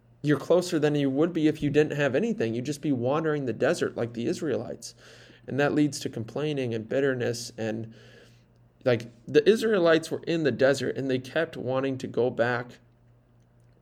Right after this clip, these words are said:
to being slaves in Egypt, which is just such a crazy thing to think about,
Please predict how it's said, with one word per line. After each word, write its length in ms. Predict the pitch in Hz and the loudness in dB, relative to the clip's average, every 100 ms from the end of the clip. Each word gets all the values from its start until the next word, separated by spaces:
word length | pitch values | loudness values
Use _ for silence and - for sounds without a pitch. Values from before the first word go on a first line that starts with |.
| - | -6
to 160 | 143 | -4
being 260 | 117 139 123 | -2 -2 -2
slaves 760 | - - 127 135 139 135 120 - | -6 -6 0 2 4 2 0 -6
in 180 | 123 | -6
Egypt, 500 | - 131 123 - - | -4 -6 -4 -8 -8
which 240 | - 135 135 | -2 -2 -2
is 180 | 139 123 | -4 -4
just 340 | - 147 - | -2 -4 -4
such 220 | 151 160 | -6 -4
a 60 | 143 | -6
crazy 600 | - - 135 156 156 135 | -8 -6 -2 -2 -2 -4
thing 300 | 131 123 131 | -4 -6 -6
to 100 | 113 | -6
think 300 | 107 143 170 | -6 -6 -6
about, 400 | 120 69 64 - | -8 -10 -12 -14